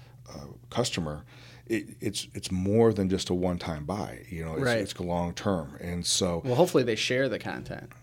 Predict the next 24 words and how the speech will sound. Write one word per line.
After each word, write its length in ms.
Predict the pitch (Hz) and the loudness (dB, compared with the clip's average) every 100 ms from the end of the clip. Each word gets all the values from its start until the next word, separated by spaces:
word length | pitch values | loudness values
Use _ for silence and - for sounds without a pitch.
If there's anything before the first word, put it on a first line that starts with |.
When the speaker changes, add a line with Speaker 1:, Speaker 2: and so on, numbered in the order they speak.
| - | -4
Speaker 2:
you 60 | 101 | 0
Speaker 1:
Okay. 60 | |
Speaker 2:
know? 240 | 107 113 123 - 117 | 2 0 -2 -6 2
Speaker 1:
Yeah, 200 | 104 95 | 4 4
Speaker 2:
Like 240 | 117 120 | 2 2
Speaker 1:
yeah. 120 | 98 | 2
Speaker 2:
the, 60 | 120 | 2
the 180 | 104 123 | 0 -2
next 220 | 120 113 | -2 -2
time 180 | 117 113 | -2 -2
their 140 | 110 | 0
buddy 240 | 110 107 107 | 0 -2 -2
needs 180 | 104 | -4
to 80 | 98 | -6
install 380 | 107 - 107 98 | -8 -4 -2 -2
a 60 | 98 | -4
ceiling 380 | - 110 101 | -6 -4 -6
fan, 240 | 95 95 87 | -8 -8 -8
they're 100 | 80 | -8
gonna 160 | 92 76 | -8 -8
share 320 | - 98 92 | -4 -4 -4
that, 220 | - - 107 | -8 -10 -2
Speaker 1:
Yeah, 200 | 98 | -2
Speaker 2:
right? 80 | 76 | -2